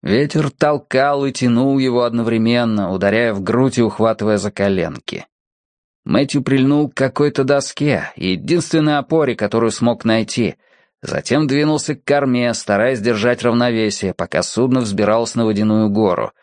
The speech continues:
а затем, силясь не соскользнуть в морскую пучину. Когда он догнал остальных, Рэндольф уже взломал и открыл один из ящиков с канатами, и теперь они вместе с Янсом извлекли наружу толстые швартовы.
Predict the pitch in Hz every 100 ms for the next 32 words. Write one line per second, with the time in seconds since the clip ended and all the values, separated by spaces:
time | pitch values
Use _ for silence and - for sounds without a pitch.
0 | _ _ _ 80 78 78 - 113 117 71
1 | _ _ - 110 139 143 - 120 123 120
2 | 107 - 92 78 95 123 - 104 95 -
3 | 110 107 - 110 - 120 - - _ _
4 | _ _ _ _ _ - - 147 175 175
5 | 170 156 175 170 151 - 151 151 175 170
6 | - 143 175 156 151 151 139 160 117 131
7 | 135 143 156 147 135 - 151 160 139 135
8 | 151 135 127 151 - 151 143 123 - 139
9 | 147 147 - 95 78 - _ _ _ 113
10 | 104 139 170 160 156 131 143 135 123 -
11 | 127 147 143 131 127 104 113 107 131 135
12 | 131 120 120 113 110 120 110 - 104 98
13 | - 104 85 - 73 57 -